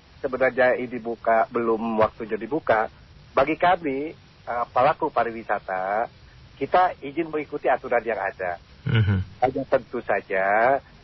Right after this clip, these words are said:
Speaker 1: kami juga jangan dibiarkan. Dalam artian dibiarkan, kami sudah sepakat dengan Bupati Bogor dan sependapat juga
Speaker 2: Mhm.
Speaker 1: bahwa, eh, kalaupun sekarang tidak dibuka oleh pemerintah,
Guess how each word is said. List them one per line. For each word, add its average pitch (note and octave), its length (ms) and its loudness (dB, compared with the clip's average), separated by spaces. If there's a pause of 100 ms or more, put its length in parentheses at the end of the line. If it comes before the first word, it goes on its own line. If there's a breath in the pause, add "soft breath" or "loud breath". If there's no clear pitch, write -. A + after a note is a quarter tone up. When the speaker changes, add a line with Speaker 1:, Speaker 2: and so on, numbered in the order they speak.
(140)
Speaker 1:
kami C#3 240 0
juga C#3 240 -2
jangan A#2 240 -2
dibiarkan. A2 800 -4 (800)
Dalam C#3 320 4
artian E3+ 360 -2
dibiarkan, C3 600 0
kami E3+ 240 2
sudah D3 240 0
sepakat C#3+ 440 -2
dengan A#2 280 2
Bupati A#2 400 -2
Bogor G#2 480 0
dan A#2 200 2
sependapat A#2 680 0
juga G#2+ 360 -2 (200)
Speaker 2:
Mhm. G#2+ 320 2
Speaker 1:
bahwa, C#3+ 600 4 (520)
eh, C3+ 320 4 (280)
kalaupun E3+ 760 4 (360)
sekarang C3 480 -4 (240)
tidak D#3 320 0
dibuka C3+ 560 -10 (240)
oleh A#2 320 2
pemerintah, G#2 880 -2